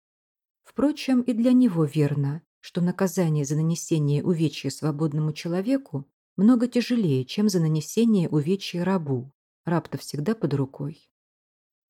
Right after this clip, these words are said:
При римлянах раб обладал неким неотчуждаемым объемом собственности, нота бене, и гражданских прав, нарушить которые не мог даже его хозяин.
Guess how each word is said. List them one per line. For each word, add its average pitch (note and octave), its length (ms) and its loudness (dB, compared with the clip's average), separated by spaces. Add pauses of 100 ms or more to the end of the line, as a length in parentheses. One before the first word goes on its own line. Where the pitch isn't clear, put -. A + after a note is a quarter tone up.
(280)
При C4+ 160 6
римлянах F3 720 0
раб A#3+ 320 -2
обладал F3+ 480 0
неким G#3 400 2
неотчуждаемым F3+ 840 0
объемом G3 400 0
собственности, C#3 1080 -4 (360)
нота E3+ 300 -2
бене, D#3 520 -2 (380)
и B3+ 80 -2
гражданских A#3 800 -2
прав, - 440 -4 (340)
нарушить F3 480 -2
которые A#3 460 0
не E3 120 0
мог D#3+ 320 -2
даже F3+ 300 -2
его C#3 240 -4
хозяин. D3+ 720 -4